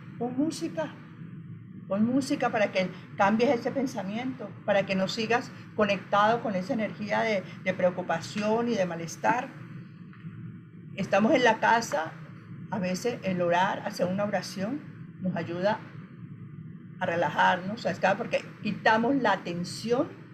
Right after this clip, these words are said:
Todo esto son herramientas que es para quitar la tensión de lo que son realmente, eh, las emociones negativas.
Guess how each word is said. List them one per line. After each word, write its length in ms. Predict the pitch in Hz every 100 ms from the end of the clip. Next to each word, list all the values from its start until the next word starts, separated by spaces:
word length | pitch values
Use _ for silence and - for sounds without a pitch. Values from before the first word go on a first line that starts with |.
| - - -
Todo 140 | 240 247
esto 200 | 254 294
son 220 | 254 262
herramientas 720 | 262 214 254 240 214 180 - - - - -
que 200 | 185 185
es 120 | - -
para 260 | 196 190
quitar 300 | 190 - 208
la 200 | 233 240
tensión 720 | 233 175 - - 269 320 - - -
de 60 | 185
lo 120 | 185
que 100 | 185
son 440 | 180 196 226 262 -
realmente, 680 | 180 185 185 214 226 240 269 - - - - -
eh, 280 | 185 180 175
las 180 | 185 185
emociones 420 | 190 180 170 180
negativas. 760 | 247 180 143 160 143 - -